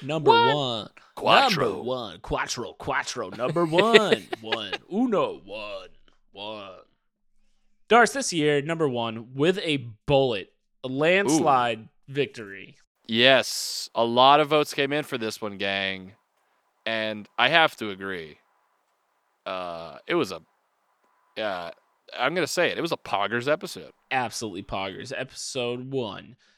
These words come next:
Speaker 1: as voted on by you, the listeners, the best episode, which is not,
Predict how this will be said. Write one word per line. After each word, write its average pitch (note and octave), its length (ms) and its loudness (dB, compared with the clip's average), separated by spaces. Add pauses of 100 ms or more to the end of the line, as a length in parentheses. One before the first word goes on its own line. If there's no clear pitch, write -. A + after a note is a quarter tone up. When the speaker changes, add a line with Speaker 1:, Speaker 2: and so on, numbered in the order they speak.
(120)
Speaker 1:
as C#3 280 2
voted D#3+ 280 4
on A#2 240 -4
by A2+ 180 0
you, B2 380 0
the B2 160 -2
listeners, A2+ 920 -2
the C3+ 140 0
best D3 360 2
episode, A2 800 -4
which A2 160 -6
is A2+ 180 -8
not, G2+ 220 -10